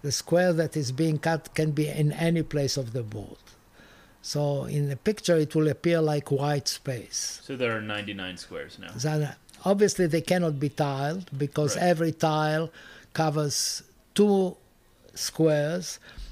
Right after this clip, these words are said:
Speaker 1: and therefore there must be an even number of squares, and here there is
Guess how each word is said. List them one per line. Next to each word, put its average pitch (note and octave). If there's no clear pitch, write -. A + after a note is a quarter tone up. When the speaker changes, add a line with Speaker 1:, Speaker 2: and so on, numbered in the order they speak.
Speaker 1:
and D#3
therefore D#3+
there D3
must D3+
be D3+
an C#3+
even E3+
number D3+
of B2+
squares, D#3+
and C3+
here D#3
there C#3
is A#2+